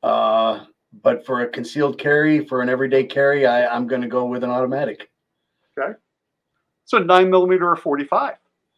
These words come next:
Speaker 1: Nine millimeter. I, uh, yeah, nice, compact, and, uh, with the right ammo and the right practice, I'm gonna get the job done with a nine
Speaker 2: You get the
Speaker 1: millimeter.
Speaker 2: job done.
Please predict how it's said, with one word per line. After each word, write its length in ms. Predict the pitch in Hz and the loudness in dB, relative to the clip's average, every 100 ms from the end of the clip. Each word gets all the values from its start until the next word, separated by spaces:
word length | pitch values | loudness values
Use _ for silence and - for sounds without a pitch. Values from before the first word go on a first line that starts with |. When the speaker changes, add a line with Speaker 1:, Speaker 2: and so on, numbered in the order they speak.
| _ _ _ _ | _ _ _ _
Speaker 1:
Nine 200 | 127 139 | -4 0
millimeter. 500 | 135 107 98 - - _ _ _ _ _ _ _ _ _ | -2 -4 -10 -18 -20 _ _ _ _ _ _ _ _ _
I, 320 | 107 113 117 | -4 -2 -2
uh, 420 | 113 107 104 104 - - | 0 2 0 -4 -10 -12
yeah, 260 | 123 120 127 | -8 -8 -4
nice, 360 | 123 143 151 - | 2 4 2 -4
compact, 880 | - 147 147 151 143 143 139 - _ _ - _ _ | -2 0 0 2 4 4 2 -8 _ _ -20 _ _
and, 340 | - 120 120 120 | -8 -4 -2 2
uh, 160 | 113 117 | 2 0
with 120 | 123 | -4
the 80 | 123 | 2
right 240 | 131 143 | 4 6
ammo 460 | 143 151 165 170 190 | 4 2 4 4 2
and 360 | 131 123 123 | -2 -4 -4
the 80 | 120 | 2
right 240 | 131 135 | 2 2
practice, 680 | - 143 151 - 151 - - - _ _ _ _ _ _ _ | 2 2 2 -2 -6 -6 -14 -18 _ _ _ _ _ _ _
I'm 240 | 117 120 123 | -4 -4 0
gonna 200 | 131 127 | -2 0
get 160 | 127 | -4
the 80 | 131 | -2
job 300 | 127 127 - | 0 2 0
done 180 | 127 120 | -2 -4
with 140 | 117 | -6
a 40 | 117 | -6
nine 260 | 117 117 | -4 -4
Speaker 2:
You 40 | 117 | -4
get 60 | 107 | -6
the 60 | |
Speaker 1:
millimeter. 220 | 98 92 98 | -8 -10 -4
Speaker 2:
job 200 | 120 143 | -2 -2
done. 180 | 110 92 | -8 -16